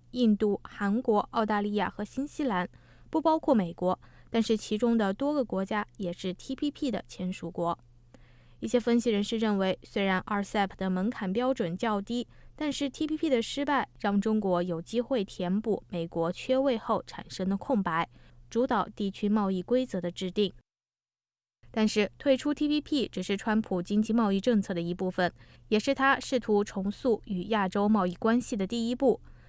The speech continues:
川普表示，他并不是不要贸易，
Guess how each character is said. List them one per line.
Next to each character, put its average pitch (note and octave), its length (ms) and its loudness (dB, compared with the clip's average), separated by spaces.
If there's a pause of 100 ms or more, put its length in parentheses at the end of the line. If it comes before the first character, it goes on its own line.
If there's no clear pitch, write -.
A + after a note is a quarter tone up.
(260)
川 D#4 180 0
普 D#4 100 2
表 F#3 220 2
示， - 320 -2
他 - 220 -2
并 A#3+ 260 2
不 G3+ 140 2
是 G#3+ 120 -2
不 F3+ 200 -4
要 A#3 160 2
贸 B3 200 2
易， A3+ 280 -2